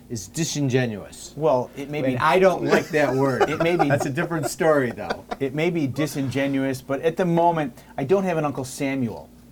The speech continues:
Speaker 2: I
Speaker 1: Deal.
Speaker 2: do have an Uncle Sam.
Speaker 1: All right. Beauty is in the eye of the beholder. That's what I'm
Speaker 2: Wait,
Speaker 1: gonna
Speaker 2: the
Speaker 1: throw
Speaker 2: title
Speaker 1: out.
Speaker 2: was buried by credit card debt. Now
Speaker 1: No,
Speaker 2: we're
Speaker 1: this
Speaker 2: beauty
Speaker 1: is a
Speaker 2: is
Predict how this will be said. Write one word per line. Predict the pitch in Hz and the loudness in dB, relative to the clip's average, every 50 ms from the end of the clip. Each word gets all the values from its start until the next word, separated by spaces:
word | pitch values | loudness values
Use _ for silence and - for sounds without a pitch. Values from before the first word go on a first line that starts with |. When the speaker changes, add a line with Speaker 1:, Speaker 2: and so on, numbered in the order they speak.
| - - - - - - - - | -20 -20 -20 -20 -20 -20 -12 -6
Speaker 2:
I | - 147 | -4 -2
Speaker 1:
Deal. | 135 147 139 185 226 | 0 2 2 4 4
Speaker 2:
do | 254 214 196 | 2 2 2
have | 175 147 131 123 120 110 - - - | 2 2 2 2 0 -4 -8 -14 -10
an | - 127 123 | -6 -6 -6
Uncle | 120 120 131 123 | -6 -6 -8 -10
Sam. | - - - 165 165 135 - | -12 -10 -8 -6 -6 -6 -6
Speaker 1:
All | 110 | -6
right. | 104 82 - - - - - - - | -8 -10 -12 -16 -20 -20 -20 -14 -8
Beauty | - 135 151 185 214 226 233 233 226 - | -4 -2 0 2 2 4 4 2 2 0
is | 170 170 147 127 | -2 -2 -2 -4
in | 147 151 | -6 -6
the | 147 143 - | -6 -6 -4
eye | - 135 135 139 139 | -2 0 2 2 2
of | 139 135 120 | 2 2 0
the | 123 | -2
beholder. | 113 123 120 117 - 117 113 104 98 92 - - - | -2 -2 -4 -4 -4 -4 -4 -4 -6 -8 -10 -12 -14
That's | 101 101 101 - | -12 -10 -6 -2
what | - 143 | 0 0
I'm | 143 143 | 0 0
Speaker 2:
Wait, | 143 | 0
Speaker 1:
gonna | 143 143 | -2 -2
Speaker 2:
the | 135 175 | -2 -2
Speaker 1:
throw | 175 143 135 | 0 2 4
Speaker 2:
title | 131 247 254 240 240 | 6 6 6 6 6
Speaker 1:
out. | 214 | 4
Speaker 2:
was | 208 196 151 | 4 2 0
buried | 123 104 147 151 165 170 160 147 | 0 -2 0 0 2 0 0 0
by | 131 139 139 | -2 -2 -2
credit | - - 143 139 131 127 | -2 -4 -4 -6 -4 -4
card | 131 120 113 | -4 -4 -4
debt. | 113 117 113 110 | -4 -6 -6 -4
Now | 120 135 | -2 0
Speaker 1:
No, | 139 | 0
Speaker 2:
we're | 139 123 107 | 0 0 0
Speaker 1:
this | 107 | 0
Speaker 2:
beauty | 113 139 143 143 156 165 | 0 2 2 2 2 0
Speaker 1:
is | 156 | 0
a | 143 | 0
Speaker 2:
is | 123 | -2